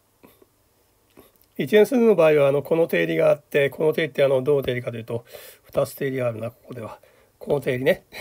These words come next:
<laughs> いいね。だから、エフダッシュエーがゼロで、二階の微分が正だったら、あの、極小、負だったら極大だってわけですね。あ、大変だ、これ。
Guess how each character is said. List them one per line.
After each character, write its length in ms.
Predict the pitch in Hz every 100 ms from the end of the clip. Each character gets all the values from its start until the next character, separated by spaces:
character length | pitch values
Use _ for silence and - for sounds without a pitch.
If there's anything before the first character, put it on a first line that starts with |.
| - -
<laughs> 360 | - _ _ -
い 120 | 196
い 20 |
ね。 180 | 127 120 _ _ _ _ _ - - - _ -
だ 80 |
か 60 | 160
ら、 40 | 151
エ 60 |
フ 60 | 170
ダ 100 | 208
ッ 40 |
シ 120 | -
ュ 140 | 190 190
エ 20 |
ー 40 | 165
が 120 | 135
ゼ 140 | 156
ロ 180 | 156 135
で、 520 | 139 147 135 123 123 _ _ _ - _ -
二 140 | 160 151
階 220 | 202 220
の 600 | 226 214 208 202 202 196 _ _ _ _ _ - - -
微 160 | 175
分 180 | 170 185
が 140 | 196 -
正 260 | 196 190
だ 120 | 143
っ 80 | 123 -
た 120 | 160
ら、 180 | 185 175
あ 60 |
の、 160 | 127 117
極 200 | - 120
小、 380 | - 127 120 -
負 160 | -
だ 120 | 185 139
っ 60 |
た 140 | - 160
ら 140 | 131
極 240 | - 123
大 180 | 123 123
だ 80 | 170
っ 80 | -
て 80 | -
わ 80 |
け 60 | 104
で 40 |
す 40 | -
ね。 140 | 269 _ _ _ _ _ _ _ _ _ _
あ、 200 | - 123 -
大 160 | 135
変 100 | 127
だ、 60 | 127
こ 80 | -
れ。 1120 | - - - _ _ - - - - _